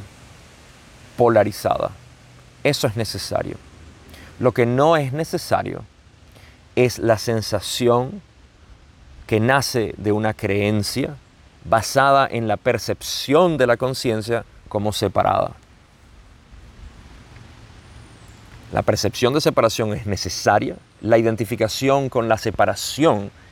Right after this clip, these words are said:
no es necesaria. Este reconocimiento es lo que lleva al estado ecuánime del ser, sabiendo que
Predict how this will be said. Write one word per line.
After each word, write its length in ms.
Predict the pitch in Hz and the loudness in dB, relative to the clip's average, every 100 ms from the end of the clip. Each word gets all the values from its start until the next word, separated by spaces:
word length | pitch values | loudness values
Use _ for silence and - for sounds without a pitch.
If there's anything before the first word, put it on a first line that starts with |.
| - - | -20 -14
no 300 | 104 117 127 | -2 2 4
es 160 | 131 98 | 2 -2
necesaria. 580 | 92 98 - 95 - - - - - - - - - - - - - - - | -8 -8 -6 -8 -8 -14 -20 -20 -20 -20 -20 -20 -20 -20 -20 -20 -20 -20 -2
Este 300 | 131 151 - | 0 2 0
reconocimiento 840 | 156 135 120 117 110 120 120 110 120 | 2 2 2 0 -2 -4 -2 -2 -2
es 80 | |
lo 100 | 123 | -2
que 160 | 123 107 | -2 -2
lleva 380 | 98 98 52 107 - - - - | -2 0 0 -2 -8 -20 -20 -4
al 240 | 110 110 110 | 0 2 0
estado 560 | - - 131 165 156 | -4 -2 0 0 -2
ecuánime 580 | - - 110 104 95 95 | -2 -2 -2 -2 -8 -8
del 200 | - - | -8 -10
ser, 320 | - 117 98 123 131 - - | -4 0 0 -2 -14 -18 -20
sabiendo 580 | - 123 123 120 104 107 | -6 0 4 4 2 -4
que 380 | 110 117 104 101 | -4 2 2 0